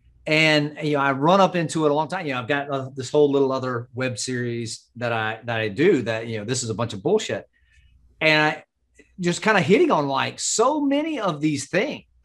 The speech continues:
that, that are so commonplace in the, the just marketing space or just in, and especially in small business, you know, when you're hungry for the business,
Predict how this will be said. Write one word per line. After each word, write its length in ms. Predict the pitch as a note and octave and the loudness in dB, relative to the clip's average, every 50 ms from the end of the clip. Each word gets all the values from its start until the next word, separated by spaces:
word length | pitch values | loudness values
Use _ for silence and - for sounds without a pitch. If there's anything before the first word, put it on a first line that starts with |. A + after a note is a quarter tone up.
| - - - _ _ _ _ _ _ _ _ _ _ _ _ _ _ _ _ _ _ - | -20 -20 -20 _ _ _ _ _ _ _ _ _ _ _ _ _ _ _ _ _ _ -8
that, 400 | B2 C#3 C#3+ C#3+ C#3 C3+ C#3+ - - _ _ _ - | -2 0 2 2 2 0 -2 -6 -12 _ _ _ -4
that 240 | D3 D3+ D3+ D3+ | -2 -2 0 0
are 220 | D3 C#3+ C3+ C3 A#2+ | 0 0 0 -2 -4
so 180 | - - F#3 F3+ | -4 -2 -2 -2
commonplace 800 | F3+ - - G3 G#3 G#3 G#3 F3+ - E3+ E3+ D#3+ D3+ - - - - | 0 0 0 2 2 2 0 -2 -4 -4 -2 -2 -2 -4 -6 -8 -6
in 220 | D#3 D#3+ E3+ E3 | -6 -4 -2 0
the, 500 | D#3+ D#3 D3+ C#3+ C#3 C3+ C3 B2+ B2+ B2 - - | 0 2 2 2 2 0 0 -2 -6 -8 -12 -12
the 300 | A#2+ A#2+ A#2 A2+ A2+ - _ _ _ _ _ - | -10 -8 -8 -8 -10 -10 _ _ _ _ _ -16
just 240 | C#3 B2+ B2 A#2+ - | -12 -10 -10 -8 -8
marketing 480 | B2+ C3 D3 F3 F3 - F3 D#3+ D3+ C3 | -4 -2 0 0 0 0 -2 -4 -4 -4
space 440 | - - D#3 D3 C#3+ C#3 B2+ B2 A#2 | -4 -2 0 2 2 2 0 -2 -4
or 60 | A2 | -6
just 280 | - C#3+ D3+ D3+ - F3 | -4 -4 -4 -4 -4 -6
in, 260 | D#3+ D#3 D3+ C#3+ C#3+ - | -4 -4 -4 -4 -6 -8
and 140 | C#3+ B2 A2+ | -8 -8 -8
especially 380 | - - - F#3 F3+ - E3+ D3+ | -8 -8 -6 -6 -6 -4 -4 -4
in 60 | C3+ | -4
small 240 | - - D3 C#3 A#2+ | -2 -2 0 0 0
business, 300 | C3 B2+ C3 C3 B2 C#3 | 0 -2 -4 -4 -6 -6
you 60 | B2 | -6
know, 60 | A#2 | -4
when 140 | A#2 B2+ A#2+ | -4 -4 -4
you're 100 | A#2 A2 | -4 -6
hungry 380 | - - E3+ F#3+ G3 G3 F#3 | -4 -4 -2 0 2 2 0
for 100 | F#3+ E3+ | 0 -2
the 60 | D3+ C3+ | -4 -2
business, 400 | B2 C3+ B2+ B2+ B2+ B2 - | 0 -2 -2 -2 -4 -8 -10